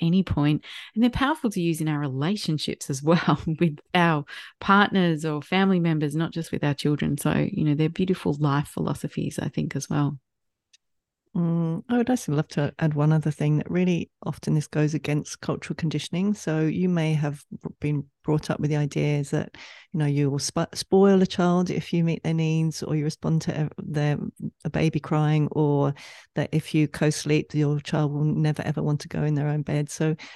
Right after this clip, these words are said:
Speaker 2: again, aware parenting really invites us to look at our conditioning. And one of the ways we can do that often is look at different cultures around the world and see how they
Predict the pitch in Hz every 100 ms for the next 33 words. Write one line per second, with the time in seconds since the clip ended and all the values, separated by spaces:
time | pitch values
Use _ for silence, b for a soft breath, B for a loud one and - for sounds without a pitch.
0 | B - - 226 190 170 - - 156 160
1 | 151 156 156 147 151 - - 143 - -
2 | 147 143 143 139 139 b b _ - 156
3 | - - 147 - 147 143 - 143 139 139
4 | 151 165 175 165 156 151 - - - 160
5 | 85 - - - 165 151 156 - - 160
6 | - 147 - - - 185 185 175 170 160
7 | 165 175 180 165 - 160 160 160 151 151
8 | 156 156